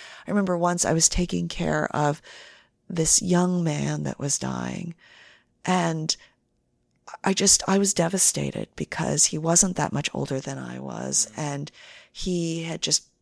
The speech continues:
gotten married a few years earlier. It was the love of his life, and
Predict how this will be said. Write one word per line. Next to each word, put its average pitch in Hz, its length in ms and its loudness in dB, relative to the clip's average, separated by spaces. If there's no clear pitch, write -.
gotten 156 300 0
married 147 280 2
a 147 40 0
few 156 200 -6
years 147 340 2
earlier. 143 400 -2
It 131 60 -4
was - 120 -2
the 143 80 -2
love 156 280 0
of 156 120 0
his 151 160 2
life, 139 560 -2
and 147 340 -6